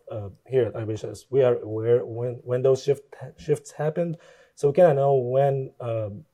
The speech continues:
a building has a relatively better design than it was,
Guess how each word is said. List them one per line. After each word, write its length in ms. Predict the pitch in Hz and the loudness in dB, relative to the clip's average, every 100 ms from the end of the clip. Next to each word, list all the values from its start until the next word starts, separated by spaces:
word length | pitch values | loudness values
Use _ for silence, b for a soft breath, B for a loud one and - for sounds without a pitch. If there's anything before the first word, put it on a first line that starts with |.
| _ _ | _ _
a 60 | 123 | -2
building 460 | 123 127 120 120 - | 0 2 -2 -6 -12
has 320 | 113 117 113 113 | -4 -2 -2 -2
a 60 | |
relatively 680 | 110 113 117 107 110 104 101 b b b _ | -8 -8 -8 -10 -8 -10 -12 b b b _
better 760 | 123 143 123 123 117 113 110 101 _ | -20 -8 0 2 2 2 0 -4 _
design 640 | 117 101 110 113 107 104 104 | -8 -6 -6 -6 -8 -10 -12
than 320 | 104 104 110 _ - - _ _ _ - | -12 -12 -14 _ -20 -20 _ _ _ -16
it 140 | - | -12
was, 300 | 110 101 | -10 -10